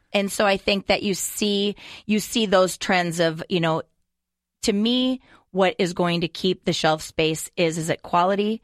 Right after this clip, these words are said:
You can always say, you know, "Drink local," but for us and when we're doing tastings,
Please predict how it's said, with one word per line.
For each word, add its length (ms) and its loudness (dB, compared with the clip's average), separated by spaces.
You 100 -2
can 200 -2
always 380 4
say, 400 2
you 120 0
know, 100 2
"Drink 380 -2
local," 400 2
but 240 0
for 340 0
us 240 0
and 140 0
when 140 0
we're 120 2
doing 280 2
tastings, 640 -2